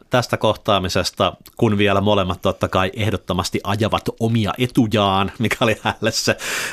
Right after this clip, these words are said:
ehdottomasti tärkein asia, niin siitä syntyy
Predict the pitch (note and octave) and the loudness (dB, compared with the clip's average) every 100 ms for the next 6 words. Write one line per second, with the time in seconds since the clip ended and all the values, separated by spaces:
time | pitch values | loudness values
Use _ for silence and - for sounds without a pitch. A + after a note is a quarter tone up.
0 | - G2+ G2+ - E2+ E2+ F2 F#2+ F2 D#2+ | 0 0 0 -2 -4 -4 -2 -2 -2 -4
1 | F#2+ D3 - A2+ G2+ _ - A2+ A2 G#2+ | -4 -2 -2 -2 -4 _ -6 -2 -2 -2
2 | G#2 - - - C3 A2 F#2+ F#2+ A#2 G#2+ | -4 -6 -8 -6 -4 -2 -2 -2 0 2
3 | F#2 | 0